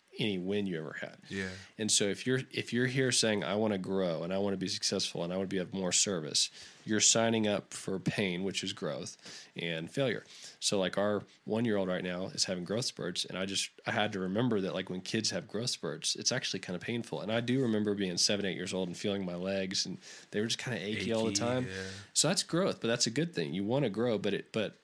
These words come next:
Speaker 1: you know, we just have to, especially in today's world, all people wanna do is talk about how s-,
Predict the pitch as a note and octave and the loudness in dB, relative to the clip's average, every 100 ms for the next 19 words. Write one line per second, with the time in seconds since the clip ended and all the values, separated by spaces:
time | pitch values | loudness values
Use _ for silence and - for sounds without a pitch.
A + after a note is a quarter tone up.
0 | - D#3+ F#2+ F2 G2 - A2 F#2+ - E2+ | -6 -2 0 0 0 0 0 -2 -2 -2
1 | D#2 - - - - - _ - A2+ - | -4 -10 -20 -20 -20 -20 _ 0 4 6
2 | D3+ D3 C3+ A#2 - G2 F2+ E2+ D#2 G#2 | 4 4 2 0 2 2 2 0 0 0
3 | A#2 A#2+ A2 G2+ F#2 F2 E2+ - F2+ F2 | 0 0 2 0 0 -2 0 -2 -2 -6
4 | F#2 E2+ D#2+ - - D2+ D2+ - - - | -8 -8 -8 -12 -12 -8 -10 -10 -6 -2
5 | - - | 0 -2